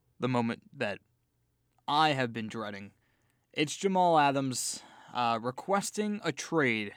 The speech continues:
from the Jets. And, you know, not to say that I told you so, but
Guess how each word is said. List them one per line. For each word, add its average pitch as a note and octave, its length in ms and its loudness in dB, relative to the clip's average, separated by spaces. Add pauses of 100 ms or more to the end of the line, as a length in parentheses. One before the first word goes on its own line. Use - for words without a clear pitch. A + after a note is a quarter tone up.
(140)
from C3 220 -2
the A2 80 -2
Jets. - 480 -8
And, A#2 220 -4 (400)
you E3+ 100 -4
know, E3 100 2
not F3+ 200 4
to F#3 100 0
say F3 300 6
that D3+ 260 4
I C#3+ 140 0
told E3+ 260 0
you D#3 100 4
so, D#3 300 4
but C3+ 240 2